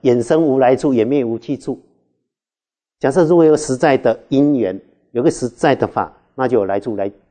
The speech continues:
去处。这样理解吗？所以就是因为有实在的，所以我们要破法，在中论才有什么？四生。这样理解吗？自生、他生、共生、无因生，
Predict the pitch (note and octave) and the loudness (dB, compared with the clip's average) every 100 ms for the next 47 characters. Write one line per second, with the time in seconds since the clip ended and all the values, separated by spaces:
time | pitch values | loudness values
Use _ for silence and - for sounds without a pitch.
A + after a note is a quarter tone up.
0 | _ - A2+ A#2 - _ _ _ _ _ | _ -10 -8 -8 -12 _ _ _ _ _
1 | _ _ _ _ _ _ _ _ _ _ | _ _ _ _ _ _ _ _ _ _
2 | _ _ _ _ C3+ B2+ A#2+ G#2 G2+ _ | _ _ _ _ -6 -4 -4 -8 -10 _
3 | _ _ _ _ _ _ _ - A#3 A#3 | _ _ _ _ _ _ _ 0 2 0
4 | A3 A3+ A3 A3+ A3+ A3 E3 - _ _ | -2 -4 2 4 4 4 2 -6 _ _
5 | - C3 A#2 - D3 D3 G#3 D#3+ D3 A#2 | 0 2 2 0 -4 -2 0 0 0 -4
6 | - _ _ _ _ - F#3 A#3 D3 D3+ | -6 _ _ _ _ -2 2 4 4 4
7 | G3 - G#3+ F#3 D3+ A#2+ F#2+ - _ - | 2 0 0 0 0 -2 -2 -8 _ -4
8 | E3+ E3 E3+ C#3 C3 A#2+ G2 F#2+ - F#3+ | 0 2 2 2 2 0 -2 -8 -4 -2
9 | D3 C#3+ D3 _ _ _ _ _ _ _ | 0 0 -2 _ _ _ _ _ _ _
10 | _ _ _ _ _ D3 D3 C3+ A2 A2+ | _ _ _ _ _ 0 2 2 -2 -4
11 | _ _ A3 G#3 D#3+ - E3+ F3 - _ | _ _ 0 2 2 2 2 0 -6 _
12 | _ _ _ _ _ _ _ - E3+ E3+ | _ _ _ _ _ _ _ -6 -2 0
13 | E3+ E3 E3+ E3+ - _ G3 D#3 C#3+ D3+ | 0 0 0 -2 -10 _ 0 2 0 0
14 | D#3 D#3 B2+ D3 C#3+ D3 | -2 -2 -2 -2 -2 -6